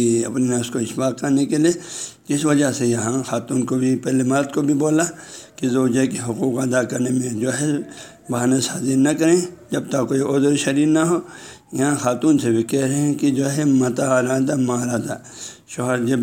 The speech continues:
بھی شرعی زاویے میں رہ کر جو چاہیں اس کو منع نہ کریں، الا مگر لعذر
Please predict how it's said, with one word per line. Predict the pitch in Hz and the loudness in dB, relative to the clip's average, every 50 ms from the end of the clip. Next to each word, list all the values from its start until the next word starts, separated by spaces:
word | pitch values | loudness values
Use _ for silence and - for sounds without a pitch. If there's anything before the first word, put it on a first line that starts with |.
| 117 | 2
بھی | 131 135 143 135 | 2 2 2 2
شرعی | 135 - - 175 131 131 139 135 131 123 123 123 117 | 0 -2 -4 -4 -2 0 0 2 0 0 -2 -2 -2
زاویے | 117 131 127 127 131 127 | 0 0 0 0 0 0
میں | 123 120 127 | 0 0 0
رہ | 131 135 127 - | 0 0 -2 -4
کر | - - 151 123 113 110 | -4 -2 -2 -2 -2 0
جو | 117 127 127 113 | 0 0 0 0
چاہیں | - 160 135 117 127 147 160 156 - - - - - - - _ - | -2 -2 -2 0 0 0 -2 -2 -6 -12 -18 -20 -20 -20 -20 _ -10
اس | 139 131 - | -8 -8 -6
کو | - 139 127 | -2 0 2
منع | 120 117 120 117 117 117 117 | 2 4 4 2 2 0 0
نہ | 113 127 143 135 | -2 -2 -2 0
کریں، | - 151 156 156 | 0 2 2 2
الا | - - - 156 160 156 147 139 131 127 | 0 2 2 2 4 4 4 2 2 0
مگر | 120 120 120 120 131 143 156 139 | 0 0 0 0 0 0 2 2
لعذر | 131 135 120 - 139 139 139 123 135 135 | 2 2 0 0 0 0 0 2 2 2